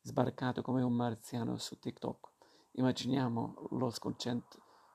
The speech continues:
sconcerto dei ragazzini di dodici anni che si trovano questo simpatico nonno che racconta barzellette su un tale, sembra abbia detto Biden o qual-, o qualcosa del genere, e dice di essere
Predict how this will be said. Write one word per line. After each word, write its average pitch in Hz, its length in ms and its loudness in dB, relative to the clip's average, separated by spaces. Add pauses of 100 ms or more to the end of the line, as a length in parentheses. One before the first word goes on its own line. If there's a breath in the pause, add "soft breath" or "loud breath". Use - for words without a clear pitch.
sconcerto - 1800 -4
dei 127 180 2
ragazzini 123 800 -2 (420 loud breath)
di 139 120 0
dodici 131 420 2
anni 120 220 0
che 117 140 -4
si - 200 -6
trovano 127 380 -2
questo - 300 -8
simpatico 127 580 -4
nonno 127 560 -2 (280 loud breath)
che - 80 -12
racconta 135 440 2
barzellette 127 800 -4 (520 soft breath)
su - 200 -6
un 139 160 4
tale, 127 340 2
sembra - 460 -2
abbia - 480 -2 (220)
detto - 360 -4
Biden 135 540 -2 (680 soft breath)
o 131 100 -4
qual-, 139 240 0 (100)
o - 140 -6
qualcosa 123 420 -2
del 120 160 -2
genere, 113 480 -4
e - 60 -8
dice 143 320 -4
di 127 100 -4
essere 123 480 -4